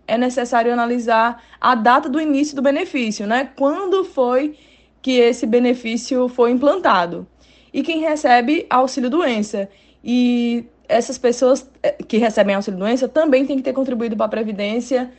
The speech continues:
antes de julho de noventa e quatro, e aí a gente tá tomando como base a data do Plano Real, né?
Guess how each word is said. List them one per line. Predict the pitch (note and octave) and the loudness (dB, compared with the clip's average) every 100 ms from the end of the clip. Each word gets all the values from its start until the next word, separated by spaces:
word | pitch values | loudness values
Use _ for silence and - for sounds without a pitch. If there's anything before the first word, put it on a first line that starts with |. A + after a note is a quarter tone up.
| - - | -20 -6
antes | A#3+ C#4+ B3+ | -2 -2 -2
de | C#4 | -4
julho | B3 A#3 | -2 -4
de | |
noventa | A#3 B3 A#3 A#3+ | -2 -2 -4 -4
e | |
quatro, | A#3 G#3+ G3+ G#3+ B3+ B3+ - | 0 2 2 0 -2 -4 -6
e | G#3+ | -2
aí | G#3 | -2
a | G#3+ | -2
gente | A3 A3 | -4 -2
tá | G#3+ | -4
tomando | G3+ _ G#3+ G#3+ G#3+ | -4 _ -6 -2 -2
como | G#3+ G#3+ G3+ | -4 -4 -2
base | G3 G#3 G#3 A3 | 0 0 -2 -2
a | G#3 | 0
data | G3 G#3 G#3 | -2 -4 -4
do | G#3+ G#3 G3 F#3+ | -4 -4 -6 -8
Plano | G#3+ G#3 | -6 -4
Real, | G#3 B3 F3+ D#3 | -2 -2 -2 -4
né? | E3+ C4+ | -6 -6